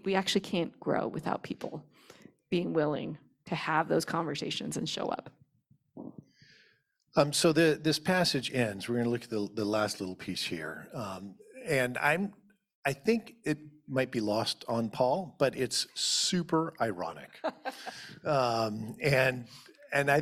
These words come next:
Speaker 2: I think you'll appreciate it. So Paul, you know, he's, he's written this like, "Hey, Timothy, you come quickly to me. Demas, he deserted me." Um,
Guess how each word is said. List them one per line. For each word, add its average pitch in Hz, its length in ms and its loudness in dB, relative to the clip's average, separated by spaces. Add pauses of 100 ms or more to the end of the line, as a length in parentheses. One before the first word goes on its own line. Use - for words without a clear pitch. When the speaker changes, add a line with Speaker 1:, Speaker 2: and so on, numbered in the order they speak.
(120)
Speaker 2:
I 143 80 6
think 185 260 -2
you'll 139 120 6
appreciate 110 380 -2
it. 104 60 -4
So 135 160 6
Paul, 160 400 6
you 147 240 2
know, 127 80 4
he's, 123 220 -2
he's 127 240 -2
written 156 200 6
this 151 200 4
like, 131 120 2
"Hey, 143 140 4
Timothy, 147 420 2
you 151 180 -2
come 165 200 4
quickly 143 380 4
to 117 80 2
me. 113 220 2
Demas, 127 420 4
he 147 240 2
deserted 110 560 0
me." 95 260 -6 (540)
Um, 92 600 -2